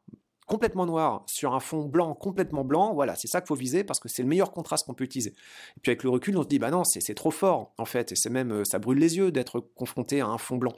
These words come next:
Donc maintenant, on a plutôt tendance à voir, euh, du gris assez foncé sur, euh, du blanc plutôt clair,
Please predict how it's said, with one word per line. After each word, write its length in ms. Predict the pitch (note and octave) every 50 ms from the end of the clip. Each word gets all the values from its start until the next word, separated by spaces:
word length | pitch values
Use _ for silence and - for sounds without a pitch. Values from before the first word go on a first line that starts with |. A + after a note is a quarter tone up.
| - - - - - - - -
Donc 160 | - A2+ -
maintenant, 320 | - B2+ B2 - F#3 G3+ G3+
on 40 | D3+
a 60 | A#2
plutôt 240 | - - - D3 D3
tendance 440 | - C#3+ B2+ C3 E3 G3+ G3 -
à 80 | A2 A2+
voir, 400 | A#2 B2+ C#3+ D#3 F3 D#3 C3 A#2
euh, 160 | A2+ A2+ A2+
du 140 | A2+ A#2+ C3
gris 340 | B2 C3 B2+ D#3+ F3 F3+ E3
assez 180 | B2+ - C3
foncé 540 | B2 - C3 B2 - - D#3 F3 G3+ G#3+ G#3+ G3+
sur, 560 | G3+ - - - - D#3 E3+ F3+ F3 C#3+ A#2
euh, 140 | A#2+ A#2+ A#2
du 200 | A2 A2+ A#2 A2+
blanc 320 | A2+ A2+ B2+ D3 E3+ F#3 F#3
plutôt 280 | F#3 - C#3+ - D3
clair, 380 | C#3 C#3+ - A#2+ B2+ E3 -